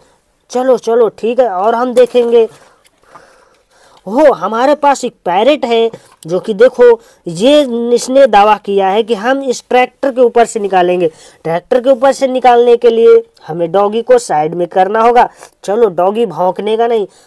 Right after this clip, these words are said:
और पैरेट आए तो उसका शिकार मत कर लेना, ये बहुत गलत हो जाएगा। चलो, चलो, हो, हेलीकॉप्टर भी है, चलो, हेलीकॉप्टर का भी हम challenge accept करेंगे, पहले parrot का। चलो parrot, पैदल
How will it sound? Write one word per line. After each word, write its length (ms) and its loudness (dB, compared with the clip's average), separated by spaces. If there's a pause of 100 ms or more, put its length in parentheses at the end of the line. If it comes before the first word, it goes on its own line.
(140)
और 220 0
पैरेट 460 2
आए 200 2
तो 160 -2
उसका 280 0
शिकार 600 0
मत 260 -8
कर 160 0
लेना, 380 0 (380)
ये 260 2
बहुत 300 -2
गलत 340 -2
हो 100 0
जाएगा। 420 -2 (1000)
चलो, 280 0
चलो, 300 0 (460)
हो, 320 2
हेलीकॉप्टर 680 0
भी 180 0
है, 120 4 (260)
चलो, 260 0
हेलीकॉप्टर 720 0
का 100 2
भी 140 0
हम 120 2
challenge 420 2
accept 420 0
करेंगे, 460 0 (360)
पहले 280 -2
parrot 420 2
का। 240 -2 (140)
चलो 320 2
parrot, 540 2 (500)
पैदल 500 0